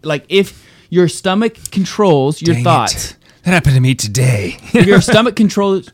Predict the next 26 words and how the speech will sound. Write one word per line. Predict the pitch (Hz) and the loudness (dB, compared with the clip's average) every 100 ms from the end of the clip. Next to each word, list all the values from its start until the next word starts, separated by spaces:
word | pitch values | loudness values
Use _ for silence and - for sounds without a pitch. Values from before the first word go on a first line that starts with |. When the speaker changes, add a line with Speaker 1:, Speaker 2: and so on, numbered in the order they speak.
| - | -4
Speaker 1:
con-, | 202 180 - - | -2 -2 -8 -12
controls | 170 - 180 165 | -6 0 0 0
your | 151 | -2
thoughts, | - 220 107 - - | -2 -2 -4 -8 -2
then | 180 | 2
Speaker 2:
Yeah. | 208 | 2
Speaker 1:
you | 208 | 2
can't | 262 294 - | 2 0 0
actually | 196 226 - 208 190 - | -2 -2 -4 -2 -2 -2
enter | 214 226 156 | -2 -2 -2
into, | 220 185 | -4 -2
this | 196 | -2
is | 190 | -2
what | 185 165 | -6 -8
the, | - | -12
the, | 143 143 | -10 -6
the | 131 139 | -4 -2
saints | 165 143 - _ | -2 -4 -8 _
all | 139 147 | 0 0
say, | - 156 127 | 0 -2 0
is, | 120 131 | -2 -4
is | 127 151 147 | -6 -2 0
that | 139 - - - _ - | -2 -4 -20 -20 _ -4
if, | 170 - 127 _ _ _ _ | -2 -4 -12 _ _ _ _
if | 175 170 | -2 -2
y-, | 151 | -4